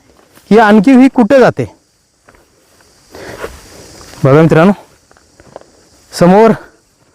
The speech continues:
जो सह्याद्री पर्वत आहे त्या सह्याद्री पर्वताच्या दरीमधून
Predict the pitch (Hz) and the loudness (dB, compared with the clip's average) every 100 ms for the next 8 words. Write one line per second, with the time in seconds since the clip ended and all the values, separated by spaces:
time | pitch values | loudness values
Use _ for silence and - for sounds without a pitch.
0 | _ _ 156 165 196 196 196 214 220 208 | _ _ -6 -2 0 2 2 0 0 0
1 | 208 208 202 247 - _ _ _ _ _ | 2 2 0 -2 -8 _ _ _ _ _
2 | _ _ _ _ _ _ _ 214 214 214 | _ _ _ _ _ _ _ -2 0 0
3 | 208 202 240 226 214 214 226 233 202 226 | 2 2 0 0 0 2 0 0 2 2
4 | 226 175 | 2 0